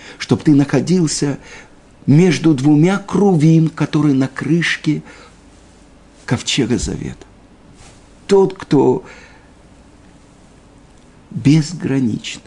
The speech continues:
Творец говорит: «Постройте мне бейт мигдаш, постройте мне храм,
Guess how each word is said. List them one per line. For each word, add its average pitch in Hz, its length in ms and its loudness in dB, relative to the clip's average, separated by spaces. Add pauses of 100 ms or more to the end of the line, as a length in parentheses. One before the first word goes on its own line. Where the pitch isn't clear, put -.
(800)
Творец 139 400 -8
говорит: 120 240 -6
«Постройте 113 720 -6 (540)
мне 98 600 0 (500)
бейт 135 560 0 (800)
мигдаш, - 720 -2
постройте - 640 -8
мне 107 220 -4
храм, 98 480 -6